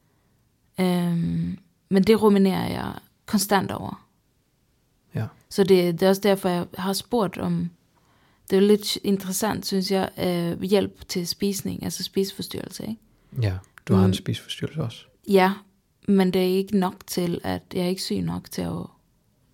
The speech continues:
Speaker 1: få hjælp. Fordi
Speaker 2: Ja.
Speaker 1: mange af de ting kan også have med min skizotypi at gøre.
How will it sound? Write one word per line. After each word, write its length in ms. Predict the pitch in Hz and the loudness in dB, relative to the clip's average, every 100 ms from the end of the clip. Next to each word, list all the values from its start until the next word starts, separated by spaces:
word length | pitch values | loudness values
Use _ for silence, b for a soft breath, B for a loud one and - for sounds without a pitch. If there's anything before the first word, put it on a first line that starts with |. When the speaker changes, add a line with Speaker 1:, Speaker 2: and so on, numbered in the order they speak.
| _ | _
Speaker 1:
få 200 | _ - | _ -6
hjælp. 340 | 185 202 - - b b b b b | -2 -2 -4 -16 b b b b b
Fordi 240 | - 190 180 | 0 0 0
Speaker 2:
Ja. 40 | - _ - _ | -6 _ -20 _
Speaker 1:
mange 640 | - 190 185 185 202 214 - | -6 -2 0 2 2 2 2
af 100 | 196 | 0
de 80 | 196 196 | 0 -4
ting 380 | - 190 175 - _ _ _ | -2 -2 -4 -10 _ _ _
kan 160 | - 180 | -6 -2
også 340 | 175 190 - - | -2 -2 -6 -6
have 220 | 196 190 | -4 -2
med 160 | 180 | -2
min 160 | 180 180 | -2 -4
skizotypi 760 | - 196 202 - - 269 247 | -4 -6 -6 -10 -4 -2 -2
at 60 | - | -6
gøre. 180 | - | -8